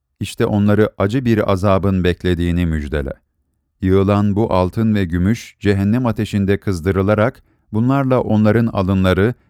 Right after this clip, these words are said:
yanları ve sırtları dağlanacağı gün onlara, "İşte sizin biriktirip durduklarınız,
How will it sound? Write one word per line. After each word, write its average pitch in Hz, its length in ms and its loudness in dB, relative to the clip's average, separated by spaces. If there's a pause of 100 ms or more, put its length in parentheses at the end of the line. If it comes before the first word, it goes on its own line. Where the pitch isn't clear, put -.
(100)
yanları 107 560 0
ve 113 120 0
sırtları 104 540 -2
dağlanacağı 95 720 0
gün 92 300 0 (100)
onlara, 101 480 0 (420)
"İşte 160 300 -6
sizin 123 420 -2
biriktirip 110 520 -2
durduklarınız, 87 880 0